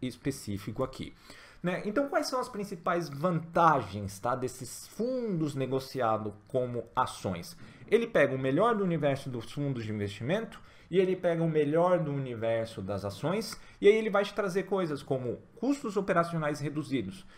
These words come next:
E aquele exemplo que eu falei, "Ah, eu quero, é, comprar ações tal qual eu reproduza o Ibovespa." Imagina você ter que comprar todas as ações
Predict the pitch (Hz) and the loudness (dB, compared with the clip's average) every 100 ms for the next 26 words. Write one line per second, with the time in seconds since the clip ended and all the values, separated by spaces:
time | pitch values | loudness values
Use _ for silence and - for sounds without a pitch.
0 | - - 120 - 170 180 170 180 175 170 | -14 -6 -4 0 2 2 0 -2 -4 -4
1 | 180 - 185 156 156 160 139 139 185 175 | -4 -2 0 2 4 4 4 2 4 6
2 | 185 185 - - - 151 143 143 160 151 | 6 2 -2 -12 0 2 2 2 2 2
3 | 147 160 180 190 160 - 143 - - 196 | 2 4 8 8 6 6 4 4 -2 -2
4 | 196 - 185 170 170 180 180 180 - - | -2 0 2 2 2 4 6 6 2 2
5 | 170 165 165 165 156 143 131 180 202 202 | 2 2 -2 -4 -4 -2 -4 -4 0 0
6 | 190 175 185 170 143 120 - 113 - - | 0 0 0 0 0 0 -2 -6 -6 -2
7 | 160 151 214 247 202 190 175 - - 147 | 0 0 -2 -2 -2 -2 -4 -6 -6 -2
8 | 160 151 - - 240 277 208 180 160 143 | 0 0 0 2 4 4 2 2 2 -2
9 | 131 - 131 120 113 - - | -2 -4 -6 -6 -8 -10 -16